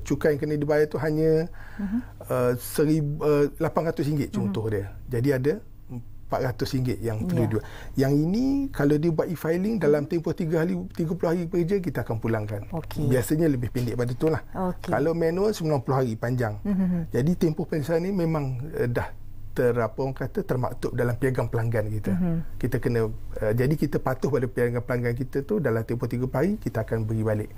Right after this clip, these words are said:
Speaker 2: Okey.
Speaker 1: Eh.
Speaker 2: Sebelum kita akhiri program ini, sedikit berkaitan dengan pesanan peringatan kepada, eh, pembayar cukai sebab sekarang dah ada scammers dan sebagainya.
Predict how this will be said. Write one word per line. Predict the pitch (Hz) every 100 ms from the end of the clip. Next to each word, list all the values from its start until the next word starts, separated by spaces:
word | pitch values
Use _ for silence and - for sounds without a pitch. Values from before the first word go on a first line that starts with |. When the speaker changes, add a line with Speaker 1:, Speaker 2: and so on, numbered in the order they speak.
| -
Speaker 2:
Okey. | 180 180 - 175 160
Speaker 1:
Eh. | - - - - -
Speaker 2:
Sebelum | - 214 220
kita | 226 190
akhiri | 185 220 196 185
program | 190 190 180
ini, | 170 170 -
sedikit | - 196 - 196
berkaitan | 180 185 185 180
dengan | 175 175 175 -
pesanan | 202 - 185 180 170
peringatan | 185 175 180 170 -
kepada, | 175 165 170 170 165 - - -
eh, | -
pembayar | - 208 220
cukai | 208 196 - 175
sebab | - -
sekarang | 247 233
dah |
ada | 180
scammers | - 220 208 185
dan | 185
sebagainya. | 170 170 160